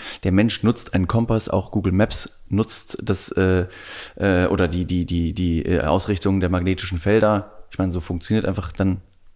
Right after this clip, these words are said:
die Himmelsrichtung und das, das Lesen der Karten.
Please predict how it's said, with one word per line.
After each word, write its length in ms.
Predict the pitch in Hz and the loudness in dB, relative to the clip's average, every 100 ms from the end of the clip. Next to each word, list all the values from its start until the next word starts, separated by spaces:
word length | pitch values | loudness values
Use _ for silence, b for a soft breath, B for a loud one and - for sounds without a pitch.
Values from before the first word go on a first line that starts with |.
| - - - - | -20 -20 -20 -6
die 60 | 92 | 0
Himmelsrichtung 480 | 98 95 98 92 | 0 0 -2 0
und 100 | 92 | 0
das, 100 | 87 | 0
das 220 | - 90 - | -4 -6 -2
Lesen 240 | 98 98 | 0 0
der 100 | 87 | -2
Karten. 440 | - 98 - 101 | 0 0 0 -2